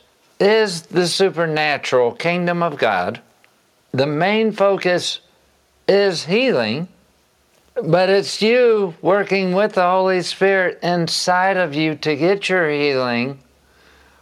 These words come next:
Although I pray for people every single day.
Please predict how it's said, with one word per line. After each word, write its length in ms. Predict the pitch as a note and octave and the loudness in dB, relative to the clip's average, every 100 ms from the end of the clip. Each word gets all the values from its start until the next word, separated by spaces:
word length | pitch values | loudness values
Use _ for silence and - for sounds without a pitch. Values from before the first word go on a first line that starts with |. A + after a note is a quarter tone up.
| _ | _
Although 580 | G#3+ E3+ F3 E3+ E3 D#3+ | 0 2 2 2 0 0
I 180 | - E3+ | -2 -2
pray 260 | F3 G#3+ A3+ | 0 0 0
for 160 | A#3 | -2
people 420 | A3 G#3+ F3+ F3 - | -2 -2 0 0 2
every 300 | D#3 E3+ G#3+ | 0 0 -2
single 380 | G#3 F#3+ G#3 | -2 0 0
day. 320 | F#3+ C3 G#2+ | 0 0 -2